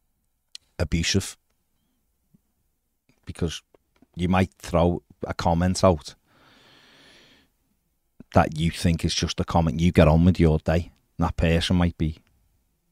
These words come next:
low. And that comment sticks with them and ruins their, their, the next three days of their life because you've,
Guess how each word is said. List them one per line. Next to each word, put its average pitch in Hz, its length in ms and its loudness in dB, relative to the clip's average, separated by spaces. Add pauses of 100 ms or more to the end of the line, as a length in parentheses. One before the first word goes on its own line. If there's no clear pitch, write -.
(760)
low. 82 360 8 (1400)
And 78 120 -4
that 78 140 -2
comment 82 440 2 (120)
sticks - 460 -2
with 90 160 -2
them 92 200 -2 (640)
and 80 260 -2
ruins 80 460 0
their, 78 380 -2 (600)
their, 78 320 2 (800)
the 90 80 6
next - 300 2
three 82 200 2
days 78 280 2
of 87 100 -4
their 87 180 4
life 78 420 -6
because 85 320 -4
you've, 80 220 -6